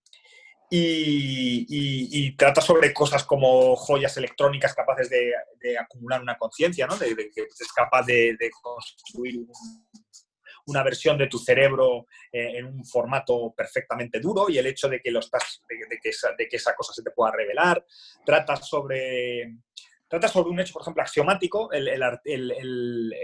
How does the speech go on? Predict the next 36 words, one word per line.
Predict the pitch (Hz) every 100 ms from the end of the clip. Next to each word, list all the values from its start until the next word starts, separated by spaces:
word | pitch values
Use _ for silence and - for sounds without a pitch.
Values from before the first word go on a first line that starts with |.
| -
axiomático | 123 143 156 180
es | 175
una | 180
colección | 160 156 160
de | 156
relatos, | 147 160 160 190 -
y | 143 135
el | 127 120 117 -
relato | 120 135 156
que | 156
da | 143 139
nombre | 139 139 135 131
al, | 127 123 123 123 123 120 _ 123
al, | 120 117 - - - _ _ - - - - -
al | 123 123
libro | 143 160 160 180 - - -
es | -
uno | 170 185
que | 165
trata | 151 151 160
sobre | - 151 131 120 120 113 -
el | 120
hecho | 135 - 170
de | 139
que, | 120 120
bueno, | - -
trata | - 120
sobre | 131 143 135
una | 139
persona | 139 139 160 160
que | -
por | 120
un | 127
motivo | 135 143 139
que | 127
no | 127